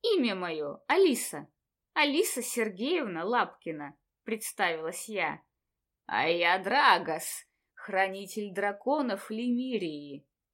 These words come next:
ответил любезностью мой собеседник, забавно шаркая лапкой. «Вот и познакомились.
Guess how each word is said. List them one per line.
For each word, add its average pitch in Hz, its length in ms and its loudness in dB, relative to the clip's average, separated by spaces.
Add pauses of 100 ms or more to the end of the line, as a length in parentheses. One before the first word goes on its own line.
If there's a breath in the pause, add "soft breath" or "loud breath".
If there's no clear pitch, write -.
(160)
ответил 226 560 -2
любезностью 226 840 -4
мой 185 160 -6
собеседник, 285 840 -6 (320)
забавно 254 720 2
шаркая 214 600 -4
лапкой. 160 600 -2 (360)
«Вот 311 360 4
и 320 60 4
познакомились. 254 1200 0